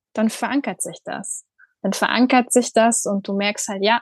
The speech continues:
wenn ich mich jetzt hier ganz besonders anstrenge, dann klappt das schon. Und dann sehen alle, wie gut ich bin und dass ich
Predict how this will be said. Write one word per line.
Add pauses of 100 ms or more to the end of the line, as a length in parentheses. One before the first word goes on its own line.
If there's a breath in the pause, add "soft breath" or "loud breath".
(140)
wenn
ich
mich
jetzt
hier
ganz
besonders
anstrenge,
dann
klappt
das
schon.
Und
dann
sehen
alle,
wie
gut
ich
bin
und
dass
ich